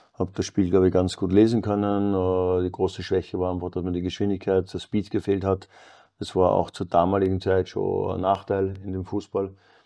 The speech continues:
Äh, und ja, und ich, ich wollte schon gern Profi sein,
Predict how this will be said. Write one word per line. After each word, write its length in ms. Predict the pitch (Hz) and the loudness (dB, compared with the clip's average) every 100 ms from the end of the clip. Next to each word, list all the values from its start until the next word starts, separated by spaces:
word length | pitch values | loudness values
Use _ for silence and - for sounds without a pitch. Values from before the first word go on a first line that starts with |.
| _ _ - | _ _ -8
Äh, 40 | |
und 1120 | 95 95 95 95 95 95 95 95 95 95 92 90 _ _ _ _ _ | -2 2 2 4 4 2 2 0 0 -2 -4 -8 _ _ _ _ _
ja, 240 | - 87 90 | -12 -2 -2
und 140 | 104 | 0
ich, 340 | 101 101 101 95 95 _ _ _ _ _ _ _ | 2 2 2 0 -6 _ _ _ _ _ _ _
ich 200 | 98 - | -18 -4
wollte 320 | 107 113 110 | 2 2 2
schon 300 | 110 117 131 | -4 -2 0
gern 180 | 120 113 | 4 2
Profi 240 | 101 113 107 | 4 0 2
sein, 380 | 110 104 104 | 0 2 0